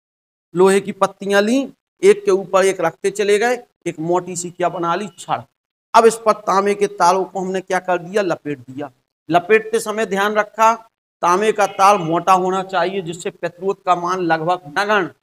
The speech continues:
यानी शून्य हो जाए। फेरे क्या होने चाहिए? बहुत अधिक। अगर ट्यूबलाइट की चौक कुंडली उठा के देखोगे बजनी होगी वो ट्यूबलाइट के बीच में जो लगी होती, क्योंकि उसमें नर्म लोहा भरा।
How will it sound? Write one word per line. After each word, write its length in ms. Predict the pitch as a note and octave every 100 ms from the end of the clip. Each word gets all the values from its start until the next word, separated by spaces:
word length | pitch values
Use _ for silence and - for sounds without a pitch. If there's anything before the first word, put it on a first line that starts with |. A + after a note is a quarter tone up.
| _ _ -
यानी 200 | E3 E3+
शून्य 380 | - - D#3+ E3+
हो 140 | E3+
जाए। 280 | F3 F3 E3+ _ _ _ _ _ _
फेरे 340 | - G3+ A3+ B3
क्या 200 | A#3+ A3
होने 260 | A3 A3+
चाहिए? 300 | A3 G#3 G#3
बहुत 420 | A3+ A#2+ D#3 E3 E3+
अधिक। 240 | D#3 E3 _ _ _ _ _
अगर 160 | D#3+ D3+
ट्यूबलाइट 500 | - F#3 F#3+ G#3 G3+
की 80 | G#3+
चौक 320 | - - G#3
कुंडली 260 | - G3 G3
उठा 280 | F#3+ E3+ F3
के 140 | F3 E3+ B2
देखोगे 420 | D#3 D3+ F3+ A#3+
बजनी 380 | B3 F3 F#3+ A3+
होगी 300 | F#3 D3+ E3
वो 100 | D3 - _ _ _ _ _ _ _ _ _ _ _ -
ट्यूबलाइट 360 | D#3+ E3+ F3+ F3
के 80 |
बीच 240 | E3 E3+ E3
में 80 | F3
जो 80 | E3+
लगी 200 | D#3+ D3+
होती, 260 | C#3+ C3+ C3+
क्योंकि 340 | - E3 E3+
उसमें 220 | E3+ F#3
नर्म 300 | F3+ D#3 F3 E3+
लोहा 300 | E3 D#3+ D#3
भरा। 300 | C#3 C#3